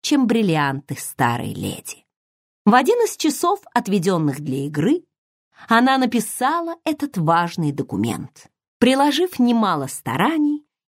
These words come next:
и воспользовавшись помощью Эстер в том, что касалось некоторых юридических терминов.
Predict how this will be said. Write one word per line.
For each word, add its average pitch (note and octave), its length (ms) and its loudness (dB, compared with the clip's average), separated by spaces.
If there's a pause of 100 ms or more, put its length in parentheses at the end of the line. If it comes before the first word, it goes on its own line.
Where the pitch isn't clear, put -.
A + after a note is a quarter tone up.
и C4 80 4
воспользовавшись D4+ 920 0
помощью A#3+ 640 -2
Эстер D#3+ 520 -2
в - 140 -18
том, C#4 360 0
что - 220 -4
касалось B3+ 540 -2
некоторых G3+ 680 -2
юридических C#3+ 800 -2
терминов. - 560 -4